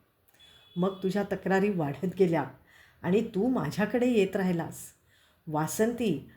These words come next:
आणि आजी आजोबांचा तू छळ करत होतास, तेव्हा तू जे काही करत आहेस, त्याची शिक्षा तुला याच जन्मी भोगावी लागेल, असं मी तुला समजावत असे. हे आठवतंय का तुला?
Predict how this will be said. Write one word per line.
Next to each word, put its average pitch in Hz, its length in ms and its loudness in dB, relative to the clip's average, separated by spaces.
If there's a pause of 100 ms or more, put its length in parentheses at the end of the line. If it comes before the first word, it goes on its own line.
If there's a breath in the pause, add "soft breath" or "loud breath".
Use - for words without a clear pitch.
(100)
आणि 180 200 0 (120)
आजी 170 240 2
आजोबांचा 214 580 4
तू 240 200 -4 (140)
छळ 202 320 4
करत 233 300 2
होतास, 226 560 2
तेव्हा 180 520 -2
तू 220 180 -2
जे 165 380 2
काही 269 280 0
करत 254 340 2
आहेस, 233 480 2 (260 soft breath)
त्याची 190 260 -2
शिक्षा 214 380 0
तुला 208 300 2 (120)
याच 220 280 6
जन्मी 254 280 6
भोगावी 226 460 4
लागेल, 185 360 4 (360 loud breath)
असं 220 240 0
मी 220 80 0
तुला 208 240 4
समजावत 208 640 4
असे. 220 460 0 (200 soft breath)
हे 165 60 -4
आठवतंय 190 460 2
का 269 140 2
तुला? 254 280 0